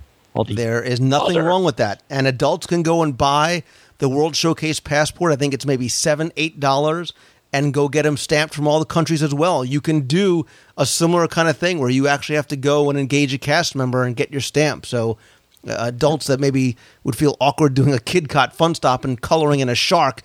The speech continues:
Speaker 2: <laughs> can, can actually get a
Speaker 1: <laughs>
Speaker 2: passport and accomplish the same thing as well.
Speaker 1: I mean, I'm not uncomfortable with that, but if, you know, others are, that's
Speaker 2: <laughs> Some of the parents might give you the googly eyes if you're sitting at the table coloring with, with the kids. So.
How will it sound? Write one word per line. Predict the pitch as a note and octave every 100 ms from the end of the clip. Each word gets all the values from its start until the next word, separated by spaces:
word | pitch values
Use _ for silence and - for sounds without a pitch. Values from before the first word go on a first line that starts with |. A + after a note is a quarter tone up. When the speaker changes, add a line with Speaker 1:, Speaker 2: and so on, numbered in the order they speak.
| -
Speaker 2:
<laughs> | - -
can, | - - D3+
can | E3
actually | F3 D#3+ F3
get | C#3+ C#3+ D3 - G#3 -
a | A3
Speaker 1:
<laughs> | -
Speaker 2:
passport | D#3+ C#3+ D3 C3
and | C3
accomplish | B2+ - C3 C3 A#2+
the |
same | A#2 B2+ A#2+
thing | A2 A#2+ A2
as | G2+
well. | B2 G2+ - - _ _ _
Speaker 1:
I | B2+
mean, | B2
I'm | E3
not | D#3 B2
uncomfortable | A2+ B2+ A#2 A2+ G#2
with | G2
that, | F#2 F#2
but | A2+ G#2
if, | - _ _ _ _ _
you | A2+
know, | G#2
others | A#2 G#2+ F#2
are, | - - -
that's | F#2+ - - - - - -
Speaker 2:
<laughs> | F#3+ - - - -
Some | A#3
of | A#3
the | A3+
parents | E3 D#3+ D3+
might | D#3
give | A#2 C3+
you |
the | C3
googly | C3 C3 B2 A2+
eyes | G2+ G#2
if | G#2+
you're | A#2
sitting | - A#2
at | A2+
the | A2
table | - A2+ G#2+
coloring | - - A2 G2+ G2+
with, | G2+ G2+ _
with | -
the | -
kids. | - E2 A#1+
So. | - - -